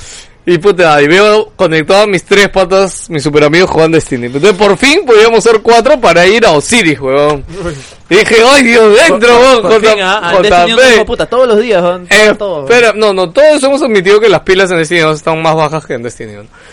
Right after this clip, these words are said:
Speaker 1: Ya, pero digo, ve, entramos, weón, puta, y entro y me sale, "No se puede conectar a los servidores de Destiny". Yo digo, "¿Qué?". Puta, entro a la PlayStation Store y sí tengo internet, weón. O sea, sí entraba al store. Regresé a Destiny,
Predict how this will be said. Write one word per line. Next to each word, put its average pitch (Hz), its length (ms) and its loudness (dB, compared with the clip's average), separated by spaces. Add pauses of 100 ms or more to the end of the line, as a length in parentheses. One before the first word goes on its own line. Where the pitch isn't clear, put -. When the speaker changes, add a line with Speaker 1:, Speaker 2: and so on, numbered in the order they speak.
(180)
Speaker 1:
Ya, 170 260 2
pero - 180 -2
digo, 233 280 2
ve, 190 280 0
entramos, 208 380 0
weón, 196 180 2
puta, 196 260 -2
y 139 220 -2
entro 226 340 0 (120)
y 196 80 -4
me 160 100 -2
sale, 208 360 2
"No 180 120 -6
se 202 80 -8
puede 214 180 2
conectar 180 280 0
a 190 40 2
los 165 200 0
servidores 151 420 0
de 165 60 2
Destiny". 139 420 -4 (440)
Yo 160 120 -2
digo, 196 320 0
"¿Qué?". 151 300 -4 (400)
Puta, 202 240 -2
entro 226 220 0
a 262 40 4
la 220 140 0
PlayStation 254 480 -2
Store 226 380 0 (480)
y 190 80 -4
sí 214 160 -6
tengo 277 220 -2
internet, 214 440 0
weón. 226 320 2
O 190 60 -4
sea, 214 120 -2
sí 247 140 -6
entraba 311 280 2
al 262 80 2
store. 185 360 0 (500)
Regresé 185 480 0
a 254 80 4
Destiny, 269 480 -2